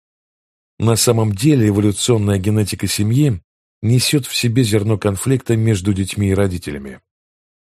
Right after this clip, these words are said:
Родителям приходится распределять вложения, ресурсы, время и риск на всех своих детей,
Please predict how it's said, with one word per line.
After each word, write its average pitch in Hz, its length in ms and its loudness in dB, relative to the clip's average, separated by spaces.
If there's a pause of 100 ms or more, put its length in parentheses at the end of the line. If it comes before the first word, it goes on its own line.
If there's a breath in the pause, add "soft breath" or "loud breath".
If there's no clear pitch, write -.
(100)
Родителям 127 580 2
приходится 123 560 0
распределять 113 580 0
вложения, 95 720 -2 (640)
ресурсы, 113 640 0
время 113 400 2
и - 20 2
риск 92 400 -4 (180)
на 117 200 0
всех - 320 -2
своих 78 280 -10
детей, 73 460 -12